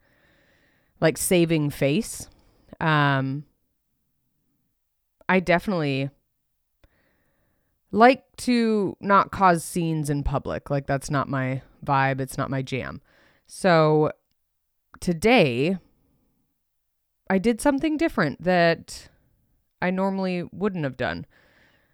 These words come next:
Um, today I didn't engage. I didn't sit down by him. I didn't, we were at my daughter's cheer game. And, uh, through the past, like, so I moved out in, uh,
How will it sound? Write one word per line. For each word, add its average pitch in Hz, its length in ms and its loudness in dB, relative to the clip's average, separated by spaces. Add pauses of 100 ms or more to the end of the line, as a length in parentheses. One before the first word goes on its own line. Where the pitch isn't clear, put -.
(200)
Um, 160 600 0 (800)
today 240 320 2
I 240 100 6
didn't 214 600 -4 (560)
engage. 202 560 0
I 151 100 2
didn't 170 300 -4
sit - 200 -6
down 180 300 0
by 175 220 2
him. 185 240 -2
I 165 80 -2
didn't, 165 240 -2
we 180 60 0
were 190 100 4
at 190 120 4
my 160 300 2
daughter's 147 480 0
cheer 156 300 -4
game. 131 340 -4 (560)
And, 151 580 0
uh, 139 480 2 (2000)
through 269 180 2
the 233 100 -2
past, 196 360 2
like, 165 180 2
so 196 400 4 (460)
I 185 100 0
moved 208 280 2
out 165 340 6
in, 151 420 0
uh, 135 480 -2